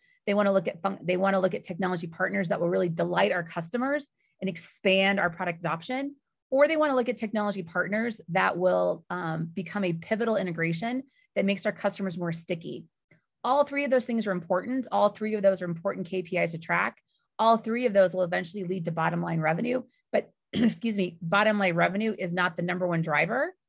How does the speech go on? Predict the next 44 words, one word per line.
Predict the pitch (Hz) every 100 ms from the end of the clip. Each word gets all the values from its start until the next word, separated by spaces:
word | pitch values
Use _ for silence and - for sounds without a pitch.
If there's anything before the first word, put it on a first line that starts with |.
| _
when | 202 202
you |
report | 185 170 185
over | 175 156
into | 147
product. | - 139 123 - -
So | 226
it's | 208 -
really | 269 311
important | 311 - 214 208 196
that | 180 175 170
if | 170
you're | 190 202
trying | 202 202 196
to |
make | 185 170
a |
pitch | 165 - 190 -
to | -
report | 175 165 190 185 175
into | 170
a |
different | 165 165 165 165
section | 165 180 170 -
of | 175
your | 165
organization, | - 156 156 143 160 226 220 - _ _ _ -
to | 202
figure | 233 214
out | 196 196 - _ -
why | 180 190 220
you | 254
have | 240
a |
technology | 220 202 196 180 185
partner | 185 196
program, | 185 156 151 147 156 165 _ _ _ _ _
how | - - 196
you're | 214 214
evaluating | 180 165 196 196 190
your | 170
technology | 165 160 160 151 151
partner | - 147 139
program, | 147 147 156 165